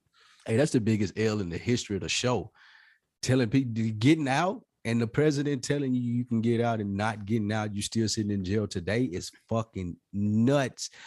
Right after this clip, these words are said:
Uh, they said in the, uh, paperwork process or in the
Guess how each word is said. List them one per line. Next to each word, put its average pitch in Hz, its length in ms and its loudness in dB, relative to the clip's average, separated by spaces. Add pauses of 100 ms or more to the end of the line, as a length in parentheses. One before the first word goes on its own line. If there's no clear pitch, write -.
(220)
Uh, 113 140 0
they 120 80 2
said 139 340 2 (280)
in 135 280 0
the, 113 300 4
uh, 95 240 -2 (600)
paperwork 165 540 2
process 180 680 0
or 123 400 0
in 131 240 2
the 113 100 2